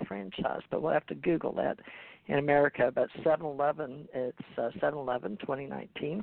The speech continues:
for all you time travelers out there. We honor everyone in the metaphysical world and in the expanse of consciousness, which,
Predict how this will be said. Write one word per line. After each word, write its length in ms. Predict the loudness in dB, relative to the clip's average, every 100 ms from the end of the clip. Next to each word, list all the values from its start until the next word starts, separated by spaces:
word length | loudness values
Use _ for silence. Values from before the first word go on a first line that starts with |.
| 2
for 80 |
all 80 | 4
you 120 | 4 0
time 300 | 2 2 4
travelers 500 | 4 4 4 0 2
out 180 | 4 2 2
there. 200 | 0 0 -4 -16 -14 -12 0
We 240 | 4 6
honor 380 | 8 6 6 2 2
everyone 680 | 4 4 4 2 2 2 0
in 200 | -4 -6
the 80 | -2
metaphysical 680 | 0 0 0 -4 -6 -6 -4
world 420 | 0 0 0 -2
and 200 | -4 -4
in 140 | -6
the 100 | -6
expanse 640 | -8 -8 -4 -2 0 -2 0
of 120 | -2 0 -4 0
consciousness, 880 | 2 2 0 0 -2 -8 -6 -6 -8 -4
which, 180 | -2